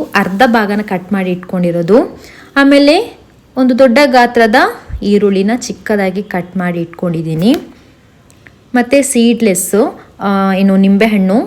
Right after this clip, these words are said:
ಅದನ್ನು ಒಂದು ತಗೊಂಡು ಮೂರು ಪೀಸಾಗಿ ಕಟ್ ಮಾಡಿ ಇಟ್ಕೊಂಡಿರೋದು.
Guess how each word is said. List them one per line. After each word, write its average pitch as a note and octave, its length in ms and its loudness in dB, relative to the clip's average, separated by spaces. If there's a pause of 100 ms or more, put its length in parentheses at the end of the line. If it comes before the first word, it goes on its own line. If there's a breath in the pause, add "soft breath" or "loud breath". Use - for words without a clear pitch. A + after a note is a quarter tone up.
(560)
ಅದನ್ನು G#3 260 0 (100)
ಒಂದು B3 160 4 (100)
ತಗೊಂಡು A#3+ 300 4 (120)
ಮೂರು G#3 220 2
ಪೀಸಾಗಿ G3+ 420 -2
ಕಟ್ F#3 240 -6
ಮಾಡಿ F3 200 -4
ಇಟ್ಕೊಂಡಿರೋದು. F3 520 -2